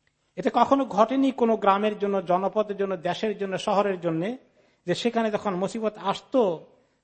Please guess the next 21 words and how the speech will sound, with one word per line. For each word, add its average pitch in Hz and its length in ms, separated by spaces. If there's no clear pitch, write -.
তখন 196 300
মুসিবত 233 440
দেখে, 214 340
আযাব 185 400
দেখে 247 200
ঈমান 208 320
আনে। 175 340
এটা 196 260
ফেরাউনের 202 500
জন্য 202 380
আযাব 185 240
দেখে 190 240
ঈমান 202 200
এনেছে। 202 400
এরকম 185 440
আদ, 190 520
সামুদ 202 420
জাতি 190 300
করেছে, 226 420
কওমে 170 220
আদ, 185 240